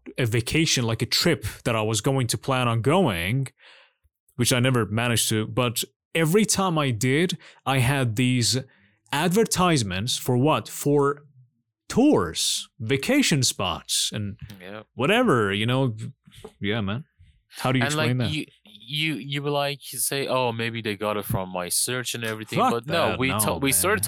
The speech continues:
Speaker 2: talking about these things well before
Speaker 1: No,
Speaker 2: we went
Speaker 1: they're, they're, like,
Speaker 2: online.
Speaker 1: fucking, they're listening right now.
Speaker 2: Yeah,
Speaker 1: What are you talking about?
Speaker 2: and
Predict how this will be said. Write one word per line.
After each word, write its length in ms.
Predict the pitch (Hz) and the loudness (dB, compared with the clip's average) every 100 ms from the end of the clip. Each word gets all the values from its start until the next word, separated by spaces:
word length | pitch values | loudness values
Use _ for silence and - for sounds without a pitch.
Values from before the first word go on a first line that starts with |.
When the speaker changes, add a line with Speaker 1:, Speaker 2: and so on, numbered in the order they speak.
| 160 | 0
Speaker 2:
talking 180 | 165 156 | 0 0
about 220 | 131 120 | 0 0
these 200 | 123 - | -2 0
things 220 | 139 127 | -2 -4
well 320 | 107 113 120 | -2 0 0
before 340 | 113 107 120 113 | 0 -4 0 0
Speaker 1:
No, 80 | 104 | 0
Speaker 2:
we 40 | 104 | -2
went 100 | 101 | -2
Speaker 1:
they're, 100 | 104 - | -2 -2
they're, 120 | 285 | -2
like, 160 | 254 139 | 0 0
Speaker 2:
online. 140 | 101 | 0
Speaker 1:
fucking, 140 | - 139 | 0 0
they're 120 | 214 | 0
listening 400 | 247 - 196 127 | 0 0 0 0
right 160 | 127 | -2
now. 320 | 117 110 82 - 117 | -2 -4 -6 -12 -14
Speaker 2:
Yeah, 200 | 156 180 | -8 -4
Speaker 1:
What 60 | 117 | -2
are 40 | - | 0
you 40 | |
talking 300 | - 208 127 | 0 0 0
about? 300 | 131 139 - _ - 127 | -2 -4 -10 _ -6 -2
Speaker 2:
and 100 | - | 0